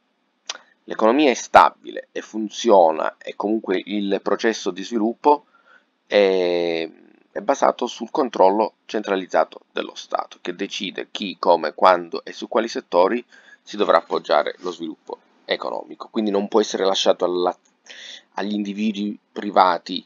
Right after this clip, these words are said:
di decidere il futuro del paese. Voglio chiarire, ovviamente la Cina ha tante aziende private, il mercato esiste,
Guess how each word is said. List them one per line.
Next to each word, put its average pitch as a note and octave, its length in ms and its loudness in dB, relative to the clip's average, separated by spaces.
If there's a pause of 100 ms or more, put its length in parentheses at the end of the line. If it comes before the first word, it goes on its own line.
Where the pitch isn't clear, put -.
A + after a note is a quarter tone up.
(300)
di G3 380 -12 (380)
decidere G2+ 500 -4
il F#2 80 -6
futuro F#2+ 340 -2
del F2+ 140 0
paese. F2 540 -2 (1800)
Voglio B2+ 240 0
chiarire, A2 440 0 (500)
ovviamente G2+ 420 -4
la F#2 100 -2
Cina G2+ 420 0 (640)
ha - 200 -2 (440)
tante D#2+ 280 -8
aziende D#2+ 280 -8
private, C3 640 6 (680)
il F#2 80 -14
mercato D#2+ 760 -2
esiste, - 720 0